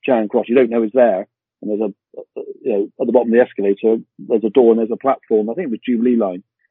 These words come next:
It's been closed for ten years or so. And the other one is the Aldwych one, which is a bit older. It, it's a bit tired, and there's no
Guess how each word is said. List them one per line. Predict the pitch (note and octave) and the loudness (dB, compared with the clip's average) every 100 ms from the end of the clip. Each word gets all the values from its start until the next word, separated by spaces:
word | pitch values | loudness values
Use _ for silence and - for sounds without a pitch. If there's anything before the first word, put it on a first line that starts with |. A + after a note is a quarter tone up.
| - | -10
It's | - | -2
been | A2+ | -2
closed | A2 B2+ A2+ A2 | 0 4 4 4
for | - G#2 _ _ - | -2 -8 _ _ -6
ten | A2 | -2
years | A2 G#2+ G2+ | 2 0 -2
or | - | -4
so. | G#2+ G#2 - _ _ _ | -4 -4 -8 _ _ _
And | E3 C#3 C#3 - - | -4 -4 -4 -10 0
the | D3 | 4
other | E3+ | 6
one | D#3+ C#3+ | 6 4
is | C#3 B2+ | 2 0
the | C3+ | 2
Aldwych | D3 D3 A#2 G2 - - | 4 4 0 -2 -6 -4
one, | A2 G#2 | -4 -4
which | A2 C3 | -8 -8
is | B2 | -8
a | |
bit | A#2 - - | 0 0 2
older. | B2 A#2+ F#2 G2 | 0 0 -2 -6
It, | B2+ - | -8 -8
it's | A#2+ - | -8 -8
a | - | -10
bit | B2+ - - - | -8 -8 -10 -4
tired, | A#2+ G#2+ G2 F#2 _ _ - | -2 0 -2 -4 _ _ -6
and | G#2+ G#2+ A2 | -6 -4 0
there's | A2 - | 0 0
no | A#2 A2 G#2 | 0 0 0